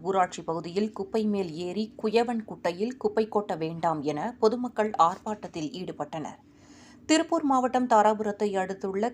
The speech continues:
கவுண்டச்சிபுதூர் ஊராட்சிக்கு உட்பட்ட சுப்பிரமணியபுரம் செல்லும் சாலையில் நூற்றாண்டுகள் பழமை வாய்ந்த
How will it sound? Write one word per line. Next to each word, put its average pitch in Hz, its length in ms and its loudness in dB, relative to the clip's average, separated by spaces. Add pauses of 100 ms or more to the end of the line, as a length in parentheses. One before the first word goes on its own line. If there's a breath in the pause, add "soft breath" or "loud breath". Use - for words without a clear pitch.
கவுண்டச்சிபுதூர் 208 840 0 (100)
ஊராட்சிக்கு 185 580 -2
உட்பட்ட 165 400 0 (120)
சுப்பிரமணியபுரம் 208 840 0
செல்லும் 175 360 -4
சாலையில் 160 440 2 (400 loud breath)
நூற்றாண்டுகள் 269 680 2
பழமை 208 360 2
வாய்ந்த 185 380 2